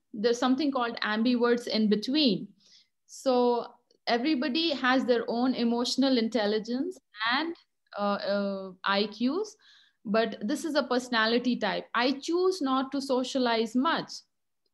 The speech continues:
The same person, the other person may, might choose to socialize more, but it doesn't, uh, uh, say that they're more intelligent. Even introverts,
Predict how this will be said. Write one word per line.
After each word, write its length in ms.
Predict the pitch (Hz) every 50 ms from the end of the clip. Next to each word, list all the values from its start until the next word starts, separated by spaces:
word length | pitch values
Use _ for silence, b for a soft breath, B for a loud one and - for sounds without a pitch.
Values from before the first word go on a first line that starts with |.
| - 190 196
The 100 | 240 254
same 340 | 247 - 330 311 320 311 320
person, 480 | - 302 294 302 294 302 311 302 277 262
the 120 | 247 269
other 220 | 262 262 226 277 269
person 360 | 269 262 269 269 - 254 247
may, 140 | 247 254 247
might 380 | 240 240 247 240 247 233 -
choose 280 | - 277 277 285 285 -
to 100 | - 294
socialize 640 | 285 - 262 269 269 269 277 262 262 262 269 262 262
more, 300 | 269 311 311 262 185 - B B B B B B -
but 200 | 208 220 220 220
it 140 | 240 240 196
doesn't, 520 | 240 233 247 262 277 285 277 285 277 - 247
uh, 300 | 220 202 196 190 185 196 - b b b b b b _ _ _ - -
uh, 220 | - 202 202 202
say 300 | 202 - - 247 254 269
that 300 | 269 208 226 220 220 208
they're 200 | 208 233 226 220
more 280 | 220 220 233 233 240 240
intelligent. 800 | 233 233 226 214 233 196 185 185 175 160 165 170 170 175 180 - -
Even 380 | 233 262 269 302 339 320 294
introverts, 840 | - - 240 247 247 254 285 277 254 269 269 277 277 277 277 -